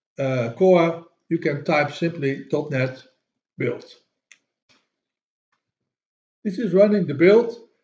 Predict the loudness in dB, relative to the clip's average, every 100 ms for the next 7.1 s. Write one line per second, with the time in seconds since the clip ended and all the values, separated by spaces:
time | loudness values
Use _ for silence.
0 | -14 -6 0 0 0 -4 -6 -2 -2 0
1 | -2 -2 -4 -2 0 2 0 0 -2 0
2 | 0 -2 -18 _ _ -16 -8 -6 -6 -6
3 | -6 0 2 4 2 0 -10 -16 _ _
4 | _ -6 -2 0 -2 -6 -2 2 2 2
5 | 0 -6 _ _ -4 -2 0 0 -2 -4
6 | -10 -8 -4 -4 -2 0 2 2 0 -2
7 | -8